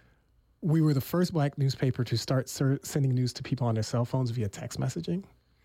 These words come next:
This was before social media. We just knew that people had cell phones, and we knew we could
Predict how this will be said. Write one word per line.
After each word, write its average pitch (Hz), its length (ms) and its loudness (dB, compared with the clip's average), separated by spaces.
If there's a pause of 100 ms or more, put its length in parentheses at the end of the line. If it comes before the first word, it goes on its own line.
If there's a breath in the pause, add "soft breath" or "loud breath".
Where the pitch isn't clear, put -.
(420 loud breath)
This 131 140 0
was 139 80 2
before 131 640 2
social 143 420 0
media. 147 480 4 (460)
We 160 300 4
just 151 240 2
knew 143 340 6
that 123 320 2 (960 soft breath)
people 151 260 0
had 110 220 2
cell 170 240 0
phones, 165 640 2 (500)
and 143 160 4
we 147 80 4
knew 147 420 4
we 139 140 0
could 131 240 -4